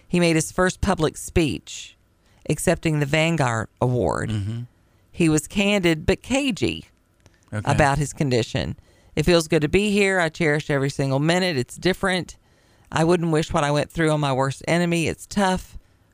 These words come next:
Speaker 1: when it's almost over."
Speaker 2: I wonder if he got a severe covid thing going on, or
Speaker 1: I don't,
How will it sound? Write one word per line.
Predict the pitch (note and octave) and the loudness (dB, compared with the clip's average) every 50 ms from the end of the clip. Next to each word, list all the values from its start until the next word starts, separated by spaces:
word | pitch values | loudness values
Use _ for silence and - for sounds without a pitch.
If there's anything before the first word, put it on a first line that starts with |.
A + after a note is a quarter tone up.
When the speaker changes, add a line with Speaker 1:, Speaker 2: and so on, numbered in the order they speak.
| _ - | _ -6
Speaker 1:
when | - D3+ C#3 | -2 -2 -2
it's | C#3 - - - - _ _ - | -2 -4 -6 -10 -12 _ _ 2
almost | D3+ D#3+ D#3 D#3 D3 C#3+ - - - - | 2 4 4 2 0 0 -2 -2 0 0
over." | C#3 D3 D3 C3+ C3+ F#2+ C2+ - - - _ _ _ _ _ _ _ _ _ _ | 2 2 0 -2 -4 -4 -6 -6 -8 -12 _ _ _ _ _ _ _ _ _ _
Speaker 2:
I | F#3 F#3+ | -6 -2
wonder | A3 B3 | -2 0
if | A#3+ - | 0 0
he | - G#3 E3 | 0 -2 0
got | A#2+ C3 A#2 A2 G#2 - _ _ _ | 0 -2 -2 -2 -4 -6 _ _ _
a | - G#2 | -6 -6
severe | - - - A#2+ F#2 G#2+ A2+ G#2 G2 F#2+ G2 F#2+ F#2+ - _ _ | -4 -4 -4 -4 -2 -2 -2 0 0 0 0 -2 -4 -8 _ _
covid | - C#3+ D3+ F#3 F#3+ D#3+ G#2+ D#2+ E2 - - | -8 -6 -6 -4 -4 -4 -4 -4 -6 -10 -12
thing | - F#2+ E2+ F2+ F2+ E2+ | -10 -8 -6 -6 -8 -8
going | F2 F2 F2 E2+ E2+ F2 | -8 -8 -8 -6 -4 -2
on, | F2 F2 F#2 F#2+ | -2 -2 -2 -2
or | F2+ E2+ D#2+ D#2+ E2 | -4 -6 -6 -4 -2
Speaker 1:
I | F3+ F#3 | 0 0
don't, | F#3+ G#3+ A3 A3+ A3 | 2 2 0 -2 -4